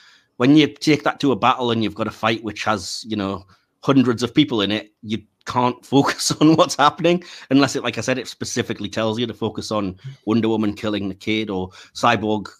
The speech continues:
getting his heart <laughs> exposed and almost ripped out and stuff. And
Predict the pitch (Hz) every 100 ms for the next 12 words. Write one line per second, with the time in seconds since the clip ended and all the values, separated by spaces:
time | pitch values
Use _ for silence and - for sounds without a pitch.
0 | - 107 104 104 - 113 104 - - 113
1 | 113 127 117 107 - 139 123 - 143 123
2 | 123 123 120 - 120 120 120 - 117 113
3 | 98